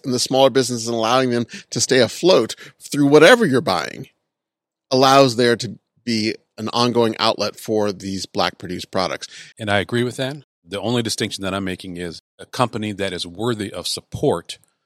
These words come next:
Speaker 2: versus Ujamaa.
Speaker 1: Part of, I think, of our goal here with our Year of Ujamaa is to
Speaker 2: Hundred percent of our disposable income to Black businesses. Yes?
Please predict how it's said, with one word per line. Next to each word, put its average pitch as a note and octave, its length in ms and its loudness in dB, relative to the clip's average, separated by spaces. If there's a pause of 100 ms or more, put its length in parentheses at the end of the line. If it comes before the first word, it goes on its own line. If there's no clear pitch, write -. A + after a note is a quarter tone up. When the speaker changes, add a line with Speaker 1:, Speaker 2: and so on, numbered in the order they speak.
(200)
Speaker 2:
versus F2+ 840 0 (640)
Ujamaa. F#2+ 440 -4 (1500)
Speaker 1:
Part A3+ 200 0
of, G3 140 -2 (120)
I B2 60 0
think, - 340 -8 (100)
of G#2 380 -10 (120)
our G#2 320 -8
goal G2+ 600 -8
here F#2 440 -14
with F2+ 220 -14
our F2 100 -6
Year G2 240 -4
of G2+ 100 -6
Ujamaa E2+ 480 -10 (520)
is A2+ 520 -4 (100)
to A2+ 560 -6 (500)
Speaker 2:
Hundred A2+ 260 2
percent G#2 400 -4
of F#2+ 300 -4 (460)
our F#2+ 100 0
disposable F#2+ 540 -2
income E2 480 -8 (500)
to - 100 -4
Black F#2 280 0
businesses. - 600 -8 (720)
Yes? G2+ 460 -2